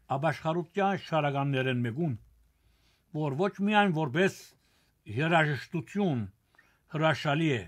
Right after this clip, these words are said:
այլ որպես քրական ստեղծագործություն կոհարմն է, իր բարերու խորունգ իմաստով, քաղաքարներով լեցուն և մանավանդ քրական պատկերներով։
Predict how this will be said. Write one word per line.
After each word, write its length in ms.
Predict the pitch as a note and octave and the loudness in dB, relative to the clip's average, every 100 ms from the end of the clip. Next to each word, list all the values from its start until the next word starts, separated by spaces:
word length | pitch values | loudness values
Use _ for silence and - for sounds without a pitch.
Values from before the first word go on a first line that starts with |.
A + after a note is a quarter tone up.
| - _ _ _ - | -14 _ _ _ -6
այլ 160 | C3+ D3+ | -2 0
որպես 380 | C#3+ C3 D3+ C3 - - _ _ _ - | -2 -2 -4 -4 -8 -20 _ _ _ -10
քրական 520 | D#3 D3+ C#3 A3+ A3 | -2 -2 0 0 0
ստեղծագործություն 1120 | - E3 B2+ C3+ C3 B2 G#2+ G#2 E3 G3 G#3+ G3 _ _ _ _ - | -2 -4 -2 -4 -4 -6 -6 -8 -4 -2 -2 -6 _ _ _ _ -10
կոհարմն 520 | D3 D3+ F#3 C#3+ G#2+ | -2 2 2 0 -2
է, 100 | F#2+ E2 _ _ _ _ _ _ _ - | -6 -10 _ _ _ _ _ _ _ -4
իր 160 | E3 B2+ | -2 0
բարերու 460 | D#3 D3 D3 F3+ F#3+ F3 _ _ _ - | 0 2 2 4 4 2 _ _ _ -12
խորունգ 380 | D3+ F3+ A3+ G#3+ | -4 -2 0 2
իմաստով, 640 | F#3 E3 - D3 C#3 C3+ - _ _ _ _ _ | 6 6 6 -2 -2 -2 -10 _ _ _ _ _
քաղաքարներով 880 | - D#3+ F3+ F3 E3+ E3+ D#3+ F#3 F3 | 0 4 4 4 2 2 0 0 0
լեցուն 440 | D#3+ - D3+ D#3 D#3 - _ _ - | -4 -4 -4 -2 -4 -8 _ _ -8
և 280 | B2+ C3+ C3+ | -6 -4 0
մանավանդ 580 | F#3 A3 G3 F#3+ G3 - - - _ _ _ _ - | 0 2 2 2 0 -6 -20 -20 _ _ _ _ -12
քրական 600 | C3+ C3 B2 E3 G#3+ A3 G3 - C3 B2 | -4 -2 0 0 0 -2 -8 -12 -10 -6
պատկերներով։ 680 | A#2 A2+ G#2 G#2+ G2+ F2+ | -6 -6 -6 -6 -8 -12